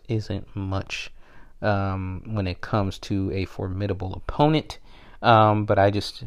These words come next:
figured, you know, K D and Kyrie just on sheer star power themselves and how they would, you know, anchor a team, I figured, um, you know, that would, that would gain them at least two wins, and maybe they would fight really hard and get a third win, but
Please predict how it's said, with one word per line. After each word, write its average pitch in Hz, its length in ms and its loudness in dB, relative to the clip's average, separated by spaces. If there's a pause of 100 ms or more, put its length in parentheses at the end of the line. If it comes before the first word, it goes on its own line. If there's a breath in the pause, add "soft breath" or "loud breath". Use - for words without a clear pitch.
figured, 98 340 2
you 110 100 0
know, 90 140 -2
K 104 240 2
D 98 200 -2
and 90 100 -6
Kyrie 98 540 0
just 95 260 -6
on 92 240 -6
sheer 95 480 -2 (380 loud breath)
star 98 300 4
power 98 380 4
themselves 98 600 4
and 87 100 -6
how 98 160 -2
they 92 240 -4
would, 92 340 -8
you 107 160 -4
know, 87 200 -8
anchor 104 380 -2
a - 80 -2
team, 127 500 0 (560 loud breath)
I 104 200 -4
figured, 98 640 -2
um, 95 360 -2
you 123 120 -4
know, 87 180 -8
that 107 180 -4
would, 104 180 -4
that 110 120 -2
would 101 160 -4
gain 98 220 -6
them 92 120 -8
at 98 140 -10
least 98 380 -10
two 110 160 -2
wins, 98 380 -2
and 90 100 -6
maybe 95 180 -6
they 95 140 -8
would - 200 -10
fight 107 260 -4
really 98 220 -4
hard 98 280 -2
and 92 100 -8
get 95 160 -6
a 85 60 -8
third 107 400 0
win, 98 220 -4
but 95 200 -8